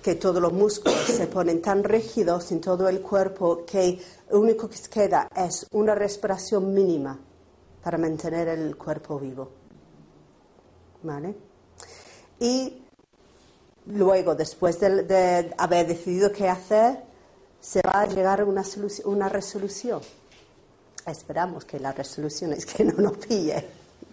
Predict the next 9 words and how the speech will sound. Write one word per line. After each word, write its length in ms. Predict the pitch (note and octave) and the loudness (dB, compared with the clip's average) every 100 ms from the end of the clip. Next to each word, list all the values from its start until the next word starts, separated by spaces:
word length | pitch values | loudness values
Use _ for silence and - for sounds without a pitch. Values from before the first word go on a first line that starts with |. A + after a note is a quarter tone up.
| - - - _ - - | -20 -20 -20 _ -6 0
¿vale? 440 | F3+ G3 G#3 G#3 - - - | 2 2 2 -2 -8 -10 0
Eso 300 | G3+ - C4+ | 0 2 2
es, 200 | B3+ - - - | 2 0 -14 -4
eso 120 | - | 0
es 100 | A#3 | 4
una 140 | A3+ A3 | 4 4
posibilidad, 640 | G#3+ G3+ G3 G3+ B3+ E4 | 2 2 4 6 4 4
pero, 200 | - G3 | 4 6
eh, 220 | G3 F#3 | 6 4